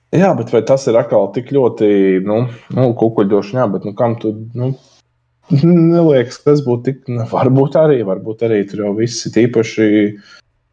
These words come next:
nu, Latvijā notiek ļoti, ne, fut-, nu, futbola ir vide, kur ir ļoti, kā var teikt, smirdīga nauda, nu.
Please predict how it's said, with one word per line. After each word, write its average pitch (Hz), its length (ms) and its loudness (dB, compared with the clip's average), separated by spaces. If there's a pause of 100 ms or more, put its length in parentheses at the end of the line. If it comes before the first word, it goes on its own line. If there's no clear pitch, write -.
(360)
nu, 117 140 2
Latvijā 101 340 0
notiek 92 560 -4
ļoti, 92 400 2 (560)
ne, 104 140 2 (340)
fut-, 123 160 0
nu, 131 160 -2
futbola 127 640 2
ir 113 100 -8
vide, 135 240 -6
kur 110 160 -4
ir 104 160 2
ļoti, 98 420 0 (360)
kā 90 160 0
var - 100 -16
teikt, 90 240 -2
smirdīga 92 640 2
nauda, 90 400 0
nu. 90 100 -2